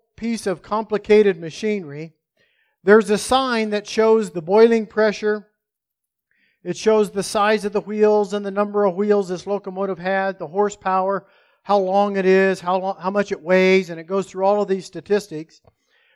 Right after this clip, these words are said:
But on the bottom of the sign there, it indicates that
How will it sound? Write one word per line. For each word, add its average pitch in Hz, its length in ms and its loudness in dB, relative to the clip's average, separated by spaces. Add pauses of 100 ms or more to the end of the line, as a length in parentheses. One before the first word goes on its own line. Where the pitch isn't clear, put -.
But 202 120 4
on 226 140 4
the 214 80 4
bottom 262 440 2
of 208 200 2
the 180 80 -14
sign 277 400 -2
there, 175 320 -10 (1120)
it 190 120 -2
indicates 233 580 2
that 180 280 0